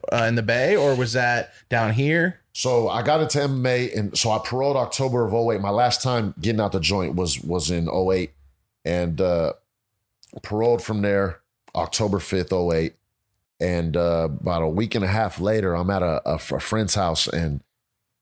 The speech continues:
Speaker 2: it was, like, a friend of a friend. I'm listening to this guy, and he's talking about all this shit that he does and all this fighting shit that he does. And I, and there's a lot of people there that I respected that were, like,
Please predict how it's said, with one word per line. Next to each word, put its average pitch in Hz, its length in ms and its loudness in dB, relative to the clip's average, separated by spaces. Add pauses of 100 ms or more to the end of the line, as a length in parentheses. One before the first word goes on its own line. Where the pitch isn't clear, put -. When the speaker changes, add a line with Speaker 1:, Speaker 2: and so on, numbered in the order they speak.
(120)
Speaker 2:
it - 40 2
was, 104 120 0
like, 87 100 -2
a 82 40 -4
friend 120 280 0
of 101 80 0
a 95 60 0
friend. 120 360 -2
I'm 98 100 -2
listening 120 340 0
to 104 120 0
this 120 220 0
guy, 104 280 2
and 90 140 -2
he's 101 140 -2
talking 107 260 0
about 98 220 2
all 101 120 2
this 95 200 -4 (140)
shit - 280 0
that 101 120 2
he 92 200 -2 (180)
does 101 300 0
and 92 80 -2
all 98 80 0
this 95 160 -2
fighting 110 300 0
shit - 260 0
that 90 100 2
he 87 80 0
does. 92 440 0 (720)
And 92 180 -2
I, 101 180 2 (120)
and 95 180 -2
there's 113 160 2
a 101 60 -4
lot 110 220 0
of 87 200 -4
people 117 300 0
there 110 160 2
that 95 120 0
I 113 120 2
respected 101 640 0
that 90 160 2
were, 90 120 0
like, 78 280 0